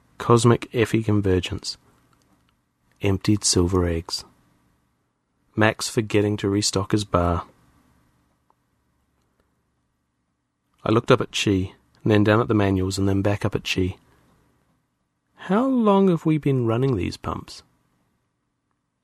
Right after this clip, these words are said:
"What do you mean?" "When did they get installed?" Chi stared at the ceiling, picked his head thoughtfully.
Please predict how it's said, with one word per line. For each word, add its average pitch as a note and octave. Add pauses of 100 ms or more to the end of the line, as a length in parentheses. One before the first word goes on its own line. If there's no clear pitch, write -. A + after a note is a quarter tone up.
(280)
"What D3+
do D#3
you D#3+
mean?" E3 (1600)
"When D3+
did D#3+
they D#3+
get C3+
installed?" G2+ (1700)
Chi -
stared G2+
at -
the G2
ceiling, F2 (560)
picked -
his G#2
head F#2+
thoughtfully. F2+